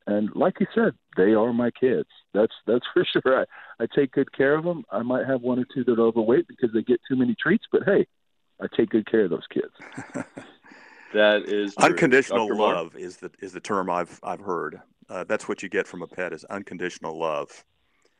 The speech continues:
Speaker 3: And that's good for you on so many levels.
Speaker 1: I gotta tell you that, that unconditional love is, is really an amazing thing to see because it doesn't, doesn't matter what's going on, um, in your world, your, your dog, your cat,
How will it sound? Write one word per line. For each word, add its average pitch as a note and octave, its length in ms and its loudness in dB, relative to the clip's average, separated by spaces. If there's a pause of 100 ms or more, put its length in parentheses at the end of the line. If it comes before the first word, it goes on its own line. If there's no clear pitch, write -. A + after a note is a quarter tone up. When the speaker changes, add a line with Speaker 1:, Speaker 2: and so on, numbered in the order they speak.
(300)
Speaker 3:
And F2 140 -8
that's G2 220 -2
good G2+ 180 -2
for F2+ 200 -2
you E2+ 80 -2
on E2 100 -8
so F#2+ 160 -6
many F2 180 -6
levels. D#2 600 -6 (920)
Speaker 1:
I B2 100 4
gotta C3+ 220 2
tell E3+ 180 0
you C3 120 4
that, A#2 260 2
that A#2 220 2 (160)
unconditional D3 760 -2
love A2+ 280 2
is, G2 160 0 (180)
is F#2 340 0 (540)
really C#3 420 4
an A#2 80 4
amazing A2+ 520 2
thing G#2+ 200 0
to G2+ 80 -2 (100)
see F2+ 160 2
because - 300 -4
it B2+ 120 2
doesn't, C#3+ 400 2 (320)
doesn't C3 260 2
matter D#3+ 300 4
what's D3+ 220 -8
going C#3+ 260 -2
on, D#3 360 -2 (520)
um, G#2 320 -4
in A2 140 0
your D3 220 2
world, E3 460 2 (1080)
your, B2 340 0
your C#3 220 2
dog, C3 340 -2
your C3+ 140 -6
cat, C3+ 300 -2